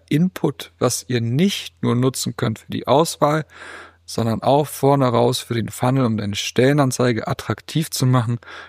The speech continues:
Da kannst du nämlich die passenden Motive ansprechen. Du kannst die richtigen Projekte benennen. Und du kannst vor allem bereits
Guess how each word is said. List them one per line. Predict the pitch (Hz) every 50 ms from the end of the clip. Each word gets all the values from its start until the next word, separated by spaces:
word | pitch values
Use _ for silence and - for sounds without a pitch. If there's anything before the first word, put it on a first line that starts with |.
| - -
Da | - -
kannst | - 95 92 -
du | 101
nämlich | 98 98 98 104 101
die | - - -
passenden | - 120 123 120 - 143 147 156 160
Motive | 170 170 - - - 180 180 175 147 131 104
ansprechen. | 98 104 107 - - _ - - - 107 - 131 135 _ _ - - - - - _ _ -
Du | 110 104
kannst | - - - 107 104 104 - - - -
die | 110 107 120 113 117 120
richtigen | 117 131 127 - - 151 147 151
Projekte | - - 175 175 180 190 190 - - - 135
benennen. | - 104 104 101 95 90 85 - - _ - - - - _
Und | - - 139 160 180 185 - _ _ _ _ _
du | - -
kannst | - 127 117 113 -
vor | - - - -
allem | 120 127 143 151 160 156 - _ _ _ - - - - - _ _ -
bereits | - 110 101 107 123 127 127 - - - -